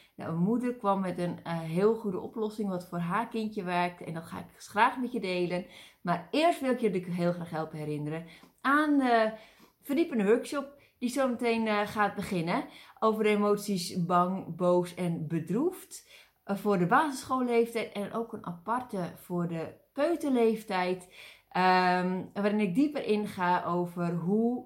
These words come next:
ga je nou ruimte geven aan emoties van je kinderen. En ook grenzen aan gedrag.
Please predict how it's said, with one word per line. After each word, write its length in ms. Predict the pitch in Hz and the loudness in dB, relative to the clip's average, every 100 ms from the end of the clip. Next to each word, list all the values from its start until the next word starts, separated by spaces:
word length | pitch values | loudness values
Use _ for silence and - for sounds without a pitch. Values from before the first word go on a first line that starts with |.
| - | -14
ga 300 | - - 180 | -16 -4 -2
je 120 | 180 180 | 0 -2
nou 340 | 175 170 165 | -2 -2 -2
ruimte 360 | 175 240 311 262 | 0 0 -2 -6
geven 400 | 226 214 214 - | 0 0 0 -2
aan 120 | 170 | -2
emoties 500 | 165 185 202 190 - | 0 0 -2 -4 -8
van 140 | 160 | -8
je 100 | 156 | -8
kinderen. 500 | - 196 196 185 185 185 - - _ | -4 -2 0 -2 -4 -6 -18 -20 _
En 340 | - 170 175 - | -2 0 2 0
ook 240 | - 175 | -2 -2
grenzen 560 | - 208 196 214 214 - | -8 -2 0 0 -4 -4
aan 180 | 175 170 | -4 -4
gedrag. 600 | 170 151 160 202 - | -6 -2 -2 -2 -6